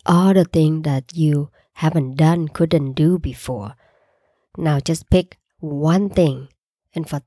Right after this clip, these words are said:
thirty days, repeatedly building that habit so that you can anchor in the new version of yourself.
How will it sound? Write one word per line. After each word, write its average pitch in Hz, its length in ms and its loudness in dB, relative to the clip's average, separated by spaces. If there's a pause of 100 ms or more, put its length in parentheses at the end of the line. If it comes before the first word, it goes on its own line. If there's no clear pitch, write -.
(140)
thirty 196 340 4
days, 143 600 -2 (1040)
repeatedly 190 1120 0 (540)
building 165 720 0 (260)
that 151 380 -4 (240)
habit 143 580 -6 (1700)
so - 320 0
that 143 300 -2
you 156 80 -2
can 160 220 0 (140)
anchor 175 400 2 (100)
in 165 440 2 (320)
the 147 140 0
new 147 320 2
version 147 520 -2
of 127 200 -8
yourself. 131 520 -8